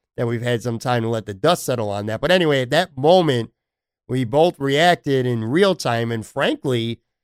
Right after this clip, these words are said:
you know, partially because we were kinda shocked that it happened. It was like, we were like big time fanboys as it all went down. And you know what? It's all right.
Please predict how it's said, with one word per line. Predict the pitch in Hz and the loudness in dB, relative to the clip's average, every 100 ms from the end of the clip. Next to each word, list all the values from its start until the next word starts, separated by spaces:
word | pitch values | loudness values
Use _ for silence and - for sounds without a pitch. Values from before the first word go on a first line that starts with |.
| _ _ - | _ _ -2
you | 156 | 0
know, | 120 | 0
partially | - 151 160 160 | 0 -2 -2 -4
because | 143 135 143 143 127 | -6 -4 0 0 -2
we | 127 135 | -6 -4
were | 131 123 113 _ _ _ _ - | -2 -2 -4 _ _ _ _ -4
kinda | 143 160 | -2 0
shocked | 123 143 147 165 143 | -2 0 0 0 0
that | 135 - _ _ _ | -2 -2 _ _ _
it | 131 117 | -8 -6
happened. | 113 135 185 - 113 113 117 _ _ _ _ _ | 0 2 2 0 -4 -4 -8 _ _ _ _ _
It | 139 | -6
was | 139 | 0
like, | 160 139 | 0 0
we | 151 | 0
were | 170 | 2
like | 156 120 | 2 2
big | 180 190 | 0 0
time | 196 190 | 0 -2
fanboys | 120 - 165 175 113 110 98 92 - _ _ - | -2 0 2 2 2 -4 -6 -10 -18 _ _ -4
as | 147 135 | 0 2
it | |
all | 131 120 | 2 2
went | 113 107 101 | 0 -4 -6
down. | 113 104 101 107 | -4 -4 -4 -6
And | 104 98 _ _ _ - | -8 -10 _ _ _ -8
you | 202 | 0
know | |
what? | 240 294 - | 2 0 -4
It's | 196 | -4
all | 311 | 2
right. | 170 92 | 2 2